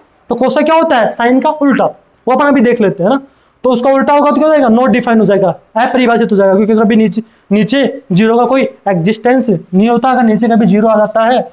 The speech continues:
तो वो चीज़ें क्या हो जाती है, हो जाती है, अपरिभाषित हो जाती है, ठीक है जी। तो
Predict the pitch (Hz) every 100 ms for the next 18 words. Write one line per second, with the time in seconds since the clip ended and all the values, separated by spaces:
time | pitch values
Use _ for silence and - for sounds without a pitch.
0 | _ _ - 226 226 226 240 277 262 220
1 | 196 202 220 185 214 202 190 170 - _
2 | _ 202 262 302 - _ _ 214 220 202
3 | 202 233 202 165 151 170 165 247 262 220
4 | 190 -